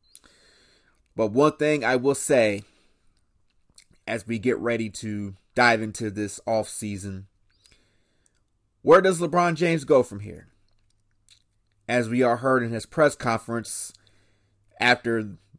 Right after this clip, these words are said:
Game four, that he has a lot to think about. And he uttered the words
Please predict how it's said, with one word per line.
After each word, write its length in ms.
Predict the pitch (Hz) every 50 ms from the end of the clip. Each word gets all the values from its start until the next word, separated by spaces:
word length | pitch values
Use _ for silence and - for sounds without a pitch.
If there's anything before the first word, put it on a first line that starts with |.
| _ _ _ - _ - -
Game 280 | 120 139 131 127 123 120
four, 560 | - - 147 151 143 131 120 110 110 117 113 _ _ _ _ _ _ _ _ _ _ - - _ -
that 160 | - 101 110
he 120 | 113 123 127
has 140 | 127 117 104
a 80 | 113
lot 280 | 104 110 120 127 123 -
to 100 | 123 98
think 240 | - 123 117 - 107
about. 360 | 87 95 98 95 92 - _ _ _ _ _ _ _ _ _ _ _ _ _ _ _ _ _ _ _ _ _ _ _ _ _ _ -
And 240 | 117 117 117 117 107
he 160 | 120 123 -
uttered 260 | - 117 120 120 120
the 60 | 127 120
words 480 | 104 110 110 107 107 107 - - -